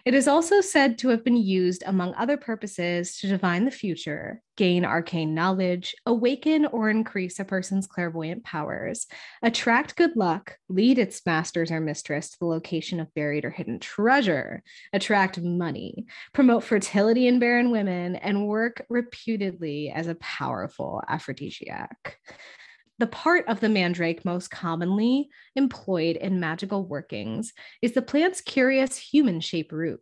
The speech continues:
In medieval times, they were often dried, powdered, and then added to ointments that were said to endow witches with the power of flight and the sorcerers with the powers of invisibility.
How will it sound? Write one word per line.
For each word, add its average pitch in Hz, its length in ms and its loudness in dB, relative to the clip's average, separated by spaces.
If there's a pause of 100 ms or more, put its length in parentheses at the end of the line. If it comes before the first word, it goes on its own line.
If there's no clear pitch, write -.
(600)
In 202 120 4
medieval 185 320 2
times, 277 640 0 (120)
they 262 100 2
were 247 200 -2
often 330 380 -2
dried, 123 520 -6 (160)
powdered, 147 640 -2
and 220 140 4
then 254 180 0
added 233 360 2
to - 200 -4
ointments 180 480 -4
that - 180 -2
were 190 80 -4
said 214 360 -2
to - 100 -4
endow 196 440 2
witches 180 440 -6
with 190 120 -6
the 190 100 -6
power 247 400 0
of 240 160 -6
flight 214 400 -2 (300)
and 226 80 4
the 208 40 2
sorcerers 196 640 0
with 156 80 -6
the 156 60 -10
powers 156 400 -4
of 175 80 -8
invisibility. 160 800 -6